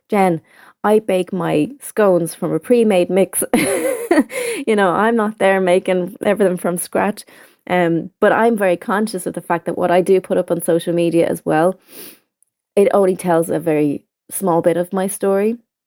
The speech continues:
So I don't necessarily share as much about anxiety. So I still have generalized anxiety disorder now today, um, but I still don't share a huge amount of that anymore. Um, there was a, a point in my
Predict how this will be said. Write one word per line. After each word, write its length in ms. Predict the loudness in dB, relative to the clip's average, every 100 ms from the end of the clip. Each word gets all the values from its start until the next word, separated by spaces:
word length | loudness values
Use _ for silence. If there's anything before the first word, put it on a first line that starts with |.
| _ _ _ _ _ _ -20 _
So 200 | 0 2
I 80 | 2
don't 320 | 0 -2 -4
necessarily 560 | -4 -6 -6 -2 0 -2
share 320 | -2 0 0
as 120 | 0
much 180 | -4 -6
about 320 | -4 -4 -4 -8
anxiety. 640 | -6 -2 0 0 -2 -6 -4
So 160 | 0
I 140 | 0 0
still 320 | 0 0 0
have 220 | -2 -4
generalized 460 | -4 -2 -2 -4 -6
anxiety 460 | -6 -4 -4 -4
disorder 420 | -10 -6 -4 -2
now 240 | -2 -2 -4
today, 400 | -4 -2 0 -2 -8 -20 -20 _ -6
um, 360 | -2 0 -2 -6 _ _ _ _
but 200 | -4 0
I 100 | 2
still 240 | 2 0 0
don't 200 | 0 -2
share 380 | -2 0 0
a 60 | 0
huge 240 | -2 -4
amount 260 | -2 -4 -4
of 80 | -4
that 220 | -6 -4
anymore. 600 | -4 -4 -4 -4 -4 -8 _ _ _ _
Um, 480 | 0 2 2 0 -4 _ _ _ _ _ _ 2
there 140 | 4
was 140 | 4 2
a, 240 | 0 -2
a 100 | -6
point 320 | -8 -6 -6 -4
in 80 |
my 140 | -4